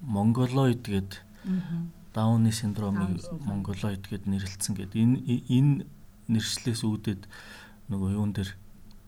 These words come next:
Оксфордын төлөвчиг тэр дээр тайлбар нь одоо сэтгэхүүн хөвчин гэдэг ингээд орцсон байдаг. Тэгэхээр үн энэ миний ер нь бол шинжлэх ухаан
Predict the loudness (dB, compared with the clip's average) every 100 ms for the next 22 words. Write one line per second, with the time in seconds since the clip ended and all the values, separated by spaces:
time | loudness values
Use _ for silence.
0 | -20 -20 -14 -8 -6 0 0 0 4 4
1 | 4 0 -12 -16 0 0 0 -4 -2 -4
2 | -6 -12 -10 -6 -6 -2 -4 -4 -14 -20
3 | -20 -20 -18 -18 -20 -20 -20 -20 -20 -20
4 | -20 -20 -20 -14 0 0 0 -2 2 2
5 | 0 -8 -18 -18 -20 -20 -20 -18 -10 -6
6 | -4 -4 -8 0 0 0 -4 -4 -4 -4
7 | -6 -6 -6 -6 -4 -2 -2 -4 -12 -16
8 | -20 -20 -20 -6 2 6 6 6 6 4
9 | 2 -4 -10 -14 -14 -4 0 2 2 0
10 | -2 0 0 0 -6 -2 4 4 2